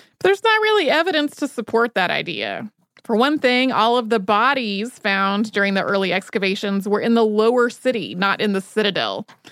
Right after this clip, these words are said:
And it seems like if people were running for cover or help, they would have run to the citadel, not into the lower city for protection. There were no bodies at all found in the citadel.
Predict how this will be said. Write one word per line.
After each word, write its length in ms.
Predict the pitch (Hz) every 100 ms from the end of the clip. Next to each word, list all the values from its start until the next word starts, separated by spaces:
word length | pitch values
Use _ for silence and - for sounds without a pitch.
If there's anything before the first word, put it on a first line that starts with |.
| _ _ -
And 420 | 214 214 214 208
it 160 | 233 233
seems 680 | - - - 277 285 285 240
like 280 | 247 247
if 120 | 240 233
people 260 | 233 233
were 220 | 220 214
running 500 | 196 202 208 214 214
for 460 | 226 - 180 156 175
cover 500 | - 294 277 262 247
or 160 | 113 156
help, 380 | 208 233 220 - -
they 160 | 190 170
would 180 | 185
have 220 | 208 208 190
run 180 | 185
to 80 | 190
the 120 | 214
citadel, 500 | 254 466 262 165 101
not 240 | 185 185 180
into 160 | 185
the 80 | 190
lower 320 | 180 175 175
city 320 | 190 226 196 -
for 160 | -
protection. 640 | - 220 - - - - 202 _ _ _ _ _ _ _ -
There 320 | 214 214 208
were 200 | 202 226
no 260 | 220 240 240
bodies 580 | 233 277 285 - -
at 140 | - 214
all 180 | 196 196
found 460 | - 220 214 214
in 140 | 247 285
the 60 |
citadel. 480 | - 196 175 165